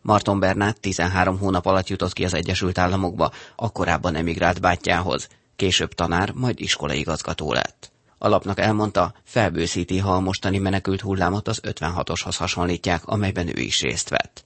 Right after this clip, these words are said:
Úgy fogalmazott, az Európába beözönlő migránsok csupán két-három százaléka menekült, a többi bevándorló. A ciszterci szerzetes szerint ezek a tömegek le akarják rombolni Európa kereszténységét.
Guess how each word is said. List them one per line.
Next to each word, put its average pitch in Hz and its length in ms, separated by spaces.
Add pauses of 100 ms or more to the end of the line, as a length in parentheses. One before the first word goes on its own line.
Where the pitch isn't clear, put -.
Úgy 120 200
fogalmazott, 101 760
az 117 180
Európába 92 580
beözönlő 98 560
migránsok 95 560
csupán 113 320
két-három 90 760
százaléka 90 540
menekült, 90 720
a 139 100
többi 98 300
bevándorló. 64 840 (160)
A 123 80
ciszterci 95 540
szerzetes 95 480
szerint 92 360
ezek 95 320
a 110 60
tömegek 98 560
le 90 180
akarják 85 460
rombolni 85 440
Európa 78 420
kereszténységét. 73 1080